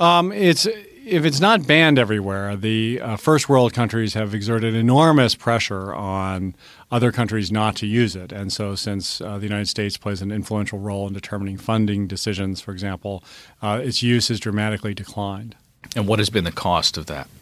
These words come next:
Speaker 1: Millions of lives. So, uh, millions of people in, uh, Latin America, Africa, and Asia have died. Millions of people in those countries have suffered lives that are immeasurably worse off because they had malaria,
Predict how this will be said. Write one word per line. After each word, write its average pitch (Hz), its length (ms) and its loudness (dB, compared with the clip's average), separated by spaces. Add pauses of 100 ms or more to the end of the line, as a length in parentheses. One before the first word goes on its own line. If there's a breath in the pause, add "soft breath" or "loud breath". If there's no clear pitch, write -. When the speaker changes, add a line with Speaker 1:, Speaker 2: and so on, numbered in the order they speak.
(120)
Speaker 1:
Millions 143 380 8
of 120 60 0
lives. 123 460 0
So, 113 420 -2
uh, 110 180 -2
millions 131 360 6
of 123 80 0
people 117 400 0
in, 104 480 -2 (440 loud breath)
uh, 101 380 -4 (440)
Latin 123 260 0
America, 117 360 2
Africa, 117 760 -2
and 107 320 -4 (140)
Asia 117 420 -2
have 107 200 -4
died. 113 440 2 (380 loud breath)
Millions 117 320 2
of 104 80 -4
people 117 320 -2
in 110 120 -2
those 107 280 -2
countries 110 440 -6
have 104 440 -6
suffered 117 540 0
lives 107 500 0
that 110 100 -2
are 104 160 -2
immeasurably 110 600 0
worse 107 320 -2
off 120 320 0
because 110 200 -4
they 107 100 -2
had 104 140 -2
malaria, 110 600 0